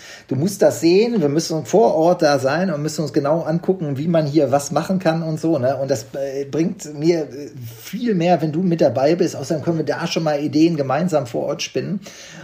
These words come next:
Und das Bescheuerte war, dass genau an diesem Tag, wo das war, er eigentlich nach Hagen wollte, weil Sylvester Stallone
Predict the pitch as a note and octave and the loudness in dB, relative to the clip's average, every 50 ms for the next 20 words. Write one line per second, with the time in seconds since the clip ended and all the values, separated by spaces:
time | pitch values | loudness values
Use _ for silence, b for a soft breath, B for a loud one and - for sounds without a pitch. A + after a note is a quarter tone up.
0 | C#3+ B2 A2 B B B _ - - D3+ D#3+ D#3+ F#3 F3 - - F3+ - - - | -16 -18 -18 B B B _ 0 2 2 4 6 4 4 4 0 -6 -8 -6 -4
1 | C#3 C#3 - - - C4 C4 B3 A#3+ - F3 D#3+ C#3+ D3+ D#3 D#3+ E3 D#3+ - - | -2 -2 2 4 4 4 4 4 2 2 2 2 4 4 4 2 0 -2 0 0
2 | F#3 F#3+ G3 G3+ A#3+ A#3+ C4 C4 B3 A3+ - - D3+ E3 E3+ C#3+ C3 F#3 D4+ D#4 | 0 2 2 2 2 2 2 2 0 0 -4 -4 -4 -4 -4 -4 -4 -4 -4 -4
3 | - C#4+ C#4+ G3+ - F3+ D#3+ C3 A2+ A#2+ C#3 - - - - - - - C#3 C3 | -6 -8 -12 -4 -2 0 2 2 2 0 0 -4 -8 -16 -20 -18 -14 -12 -8 -4
4 | C3+ E3 E3 D3+ B2+ A2+ C3+ C3+ D3+ D#3 D3+ - D3 D#3+ E3+ D3 C3 D3+ F3 F#3 | -2 0 0 0 0 0 0 0 0 0 0 -2 -2 -2 -2 0 0 -2 -2 -2
5 | F#3 F#3+ E3+ D#3+ D#3+ C#3+ A#2+ C3+ C3+ C3+ D3 D#3 C#3+ B2+ C3+ C#3 C#3 D#3+ B2+ A2 | -4 -6 -6 -6 -6 -6 -4 -4 -2 -2 -2 -4 -4 -4 -4 -4 -4 -4 -6 -4
6 | C3 C3 B2+ - - C3 A#2 A#2 D#3 E3+ - - F#3+ - - - D#3 C#3+ A#2+ A#2+ | -4 -4 -6 -4 -4 -2 -2 -2 -2 -4 -2 -4 -4 -4 -2 -4 -4 -2 -2 -4
7 | A#2+ B2 C#3+ D#3+ G3 | -4 -4 -6 -8 -8